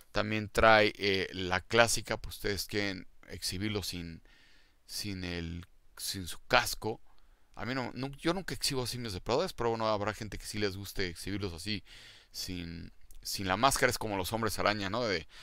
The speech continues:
a mí nunca me ha interesado exhibir a Tommy Wa-, Maguire ni nada. O sea, pues, yo compro al hombre araña. La verdad, lo que nunca <laughs> me ha gustado de las películas, que salen muchos,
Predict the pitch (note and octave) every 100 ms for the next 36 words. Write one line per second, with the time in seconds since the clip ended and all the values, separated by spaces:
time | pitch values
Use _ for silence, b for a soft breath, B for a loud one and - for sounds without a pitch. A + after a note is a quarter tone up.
0 | B B A2+ C3 A#2 A2+ A#2 A2+ G2 F2
1 | - G#2+ G#2 F#2 - - F#2 G2 G2+ F#2+
2 | G2 G2 F#2 D#2+ D#2 E2 F2+ F2+ E2 E2+
3 | F2 E2 E2+ F2 F2+ E2 F2+ E2+ - C3
4 | C3 - G#2 A2 G#2 G2+ F2+ F#2 G2+ -
5 | B B B - B2 C#3+ - G#2 G#2 -
6 | D#3+ - - C3+ G#2+ - G2 F#2 - B2+
7 | - G#2 A2 G#2 G#2 A#2 G#2